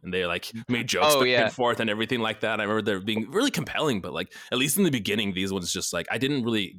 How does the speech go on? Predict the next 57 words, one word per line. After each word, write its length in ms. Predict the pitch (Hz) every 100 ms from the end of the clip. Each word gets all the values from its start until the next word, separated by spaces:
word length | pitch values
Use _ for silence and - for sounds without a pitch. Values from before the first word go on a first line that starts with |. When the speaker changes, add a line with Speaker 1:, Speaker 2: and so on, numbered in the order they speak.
| 95
Speaker 1:
grasp 400 | - 90 90 -
onto 200 | 90 85 -
any 200 | 85 90
of 60 |
the 40 | 82
characters 400 | - 76 - -
right 140 | 73
away. 300 | - - - _ _ _ -
Aside 360 | 127 - 117 113
from, 180 | 117
like, 200 | 104 92 -
obviously 460 | 82 90 82 85 _ _
Walker 420 | 90 82 85 78 - 85
being 180 | 98 90
Nolan 240 | 85 82
North, 260 | 85 82 82
I 40 |
was 100 | 87
like, 100 | 80 _
"Hey, 180 | 294 185
I 60 | 135
recognize 400 | 110 110 90 80
that 180 | - 95 175
voice. 100 | 135 131
I've 60 |
heard 160 | 143 98
that 160 | 85
before." 380 | 82 - 90 101 - 415 _ - _
<laughs> 480 | - - - - -
Speaker 2:
Speaking 400 | - 175 214 202
of 80 | 175
the 80 | 131
voice 340 | 117 120 131
actors, 480 | 143 143 165 165 151
I'm 100 | 147
not, 220 | 160 180 -
I 120 | 139
can't 340 | 170 170 170 - -
Speaker 1:
<laughs> 120 | _
Speaker 2:
put 140 | 156
a 60 | 143
pin 200 | 143 131
on 180 | 131 123
everyone's 480 | 120 117 123 127 127
voices, 540 | 127 113 120 151 151 -
but 300 | - 131 - - - _
Speaker 1:
Yeah. 180 | 87 143
Speaker 2:
there's 240 | 165 190
not 140 | 208
a 20 | 160
single 460 | - 151 143 139
bad 260 | 131 123 117
voice 260 | 117 113
actor 280 | 117 110 110
in 80 | 107
this 160 | 110 -
game, 340 | 110 110 107